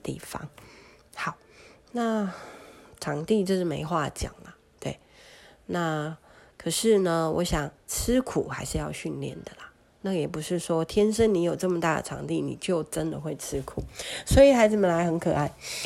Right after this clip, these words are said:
就叫他们要带一些东西啊，<laughs> 例如要带雨鞋啊。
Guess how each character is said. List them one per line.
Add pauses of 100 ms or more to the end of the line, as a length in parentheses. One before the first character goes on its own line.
(340)
就
叫
他
们
要
带
一
些
东
西
啊， (880)
<laughs>
例
如
要
带
雨
鞋
啊。